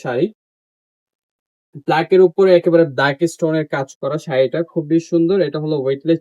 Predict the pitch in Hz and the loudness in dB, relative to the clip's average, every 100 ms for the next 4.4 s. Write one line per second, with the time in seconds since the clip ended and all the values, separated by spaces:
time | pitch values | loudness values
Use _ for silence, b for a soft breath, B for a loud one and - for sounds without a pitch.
0 | - 143 131 165 160 156 151 147 147 214 | -4 -4 -2 -2 -2 -2 -4 -4 -2 -2
1 | - _ _ 165 156 170 165 156 147 139 | -6 _ _ -2 -2 -4 -4 -4 -2 -2
2 | 147 147 160 - 165 196 - _ 160 156 | -2 -2 -2 -2 -4 -4 -6 _ -4 -2
3 | 165 143 139 139 147 147 147 - 156 175 | -2 -4 -4 -6 -4 -4 -4 -6 -6 -4
4 | 156 131 - | -4 -4 -8